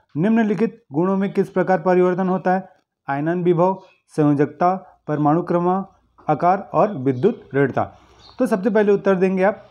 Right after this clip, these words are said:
कि आधुनिक आवर्त सारणी में समूह में ऊपर से नीचे जाने पर, बाएं से दाएं जाने पर तत्वों के गुणों में निम्न परिवर्तन होगा। आयनन विभव के लिए क्या होगा उसको लिखेंगे आप, बहुत ही सटीक आंसर है, उसके लिखेंगे आप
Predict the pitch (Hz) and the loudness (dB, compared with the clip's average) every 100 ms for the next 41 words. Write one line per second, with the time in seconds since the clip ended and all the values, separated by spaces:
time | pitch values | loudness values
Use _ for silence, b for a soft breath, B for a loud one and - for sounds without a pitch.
0 | _ 226 - - - 170 190 247 220 196 | _ -6 -6 -12 -2 0 2 0 2 2
1 | 196 190 196 208 196 - 165 190 202 170 | 2 2 2 0 -4 -4 -2 0 0 0
2 | 180 170 196 175 160 190 202 - _ - | -2 0 0 0 0 -2 -2 -10 _ -4
3 | 139 160 185 190 208 - 135 151 185 196 | 0 0 0 -4 -8 -6 -2 0 0 -2
4 | 170 170 175 165 165 160 190 151 151 180 | 0 0 2 0 0 -2 -2 -4 -2 -2
5 | 170 160 151 170 180 196 165 180 180 175 | -2 0 0 0 -2 -2 -4 -2 -2 -2
6 | 170 175 175 165 196 202 147 156 190 185 | -2 -2 -2 0 -2 -4 0 2 2 2
7 | 185 190 190 190 190 185 185 214 220 B | 2 2 0 -2 0 0 0 -2 -8 B
8 | _ _ - 139 196 185 180 190 196 214 | _ _ -14 -6 -2 0 0 0 0 -2
9 | 156 135 165 196 190 160 156 226 214 208 | -2 0 0 -2 -4 -4 -2 -2 -2 -4
10 | 196 185 214 147 - 165 135 165 175 185 | -2 -2 -4 -8 -8 -4 -2 -2 0 0
11 | 214 | -2